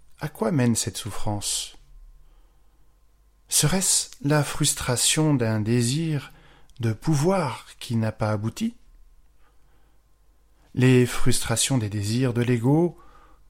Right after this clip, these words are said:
ou l'incapacité d'élaborer nos sentiments inférieurs ? Souvent, il nous faut des années d'existence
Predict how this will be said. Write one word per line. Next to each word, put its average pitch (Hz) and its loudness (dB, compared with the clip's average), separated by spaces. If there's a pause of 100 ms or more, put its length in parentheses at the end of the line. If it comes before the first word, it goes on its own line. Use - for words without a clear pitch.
(120)
ou 175 2
l'incapacité 165 2
d'élaborer 117 0
nos 110 2
sentiments 110 -2
inférieurs ? 95 -8 (1500)
Souvent, 120 0 (760)
il 185 6
nous 196 4
faut 226 -2
des 165 2
années 156 8
d'existence 135 2